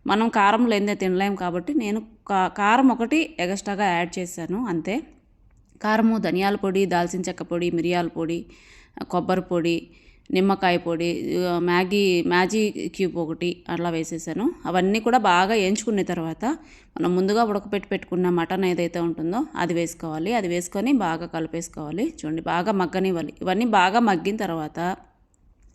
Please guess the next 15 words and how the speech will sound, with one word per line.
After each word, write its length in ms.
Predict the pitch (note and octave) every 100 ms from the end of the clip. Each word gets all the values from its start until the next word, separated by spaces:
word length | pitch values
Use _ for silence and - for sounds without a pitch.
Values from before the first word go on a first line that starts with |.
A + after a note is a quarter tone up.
| -
మనం 160 | G#3+ G#3
ఏవైతే 360 | G#3+ A#3 A#3 D4
బెండకాయలు 460 | G#3 G3 A3 G#3+
కోసి 260 | G#3 G3 -
పెట్టుకున్నామో 600 | G3+ - F3 F3 F#3 E4 - - - -
ఆ 60 | F#3
బెండకాయలు 500 | F#3+ F#3+ G#3+ A3 G#3
కూడా 180 | G#3+ G#3+
వేసుకొని 460 | F#3+ F#3+ G#3 C#4+
ఒక 160 | F4 -
పది 220 | F3+ E3+
నిమిషాలు 340 | E3+ F3 G3
అయితే 220 | F3+ F3 A3
బాగా 640 | F3+ D#3+ E3+ F3+ E3 E3+
వేయించుకోవాలా. 720 | E3+ F3+ F#3 - E3 D#3 E3+